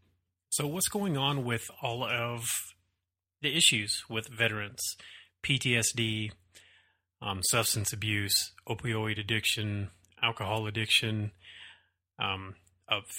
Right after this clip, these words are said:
physical abuse, mental abuse. Uh, you know, what, what's going on with that? H-, how are we addressing that?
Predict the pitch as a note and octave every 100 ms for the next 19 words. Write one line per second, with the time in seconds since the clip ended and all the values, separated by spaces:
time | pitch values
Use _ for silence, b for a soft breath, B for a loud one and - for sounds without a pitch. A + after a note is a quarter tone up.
0 | - A#2+ A#2 A2+ A2 G#2 G#2+ G#2+ G#2 -
1 | - - _ - A2+ A2 A#2 G#2+ A2 A2
2 | A2 G#2+ - - - _ _ _ _ -
3 | G#2 G2 - - _ _ _ _ - B2+
4 | A#2 - - C3 C3 C#3 - - - _
5 | _ _ D3 - F3+ D3 A2+ C3+ A2 -
6 | - _ _ B2+ - C3+ C3+ B2 A#2+ A2
7 | A#2 - F#2 F#2